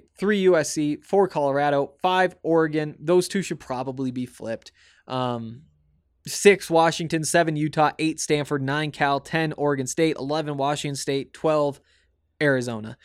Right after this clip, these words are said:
So yeah, those are the Pac-twelve, uh, college football video game power rankings, because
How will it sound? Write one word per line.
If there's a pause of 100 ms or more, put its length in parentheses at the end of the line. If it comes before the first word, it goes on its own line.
(960)
So
yeah, (160)
those
are
the
Pac-twelve, (460)
uh,
college
football
video
game
power
rankings, (100)
because